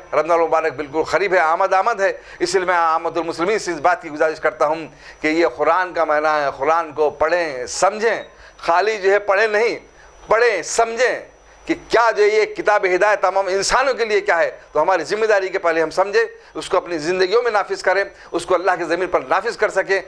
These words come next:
तब कहीं जाकर हमको ये अल्लाह की किबरियाई को मानने वाले हो सकते हैं, वरना ऐसे मोहरे की कोई हैसियत नहीं। रोज़े मशर वो रुसवा होकर रहेंगे अगर हमने मुकाबला नहीं किया, अल्लाह की रज़ा के लिए इम्तिहान में कोई जो है मैदान में नहीं, नहीं कूदे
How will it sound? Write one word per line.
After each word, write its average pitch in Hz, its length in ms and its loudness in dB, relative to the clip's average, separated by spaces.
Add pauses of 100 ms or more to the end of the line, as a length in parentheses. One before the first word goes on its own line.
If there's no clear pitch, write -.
(200)
तब 220 220 0
कहीं 185 220 -2
जाकर 175 240 2
हमको 165 260 0
ये 175 100 4 (340)
अल्लाह 160 320 0
की 160 220 -6
किबरियाई 156 380 0
को 151 120 -2
मानने 151 260 -2
वाले 143 220 0
हो 160 120 0
सकते 156 280 -2
हैं, 139 200 -2 (160)
वरना 156 300 2 (120)
ऐसे 151 200 0
मोहरे 175 300 2
की 190 140 -4
कोई 160 160 -2
हैसियत 165 340 0
नहीं। 151 160 -2 (300)
रोज़े 160 280 2
मशर 160 260 0
वो 156 100 -6
रुसवा 180 240 0
होकर 175 240 0
रहेंगे 165 260 0
अगर 156 420 0
हमने 165 200 -4
मुकाबला 165 400 0
नहीं 185 240 0
किया, 180 200 2 (300)
अल्लाह 180 260 0
की 175 120 -6
रज़ा 165 200 2
के 165 120 -6
लिए 165 100 -4
इम्तिहान 160 360 -2
में 165 120 -8
कोई 160 100 -2
जो 156 120 0
है 165 60 4 (320)
मैदान 170 240 0
में 165 120 -4
नहीं, 165 220 0
नहीं 185 220 0
कूदे 185 260 0